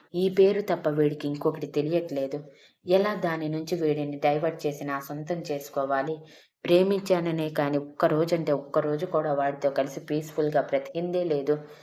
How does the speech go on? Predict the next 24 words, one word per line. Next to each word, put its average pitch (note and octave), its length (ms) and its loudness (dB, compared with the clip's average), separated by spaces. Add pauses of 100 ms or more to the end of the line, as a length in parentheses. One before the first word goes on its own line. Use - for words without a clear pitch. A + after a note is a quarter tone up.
(300)
ఎప్పుడు G#3+ 360 4
చూడు G3 260 2
ఇష్యూ F3 300 2
కావాలంటూ D3 640 2
దాని C#3 240 0
వెనక C#3+ 260 0
ఒక C#3 160 0
కుక్క - 340 -4
పిల్లలా D#3+ 460 2
తిరుగుతాడు. C#3 600 0 (440)
ఇప్పుడు E3+ 280 2
ఏకంగా E3 540 4
అది C#3+ 180 2
వీడిని C#3+ 340 2
ప్రేమించాను D#3 680 -2
అంటూ C#3 240 -4
నాకే D#3+ 420 2
స్టేట్మెంట్ C3+ 580 -2
ఇచ్చింది. C3+ 420 -2 (600)
నాకేం F3 460 0
చేయాలో E3 540 0
కూడా D#3 280 0
అర్థం C#3+ 360 -2
కావట్లేదు. C#3 640 0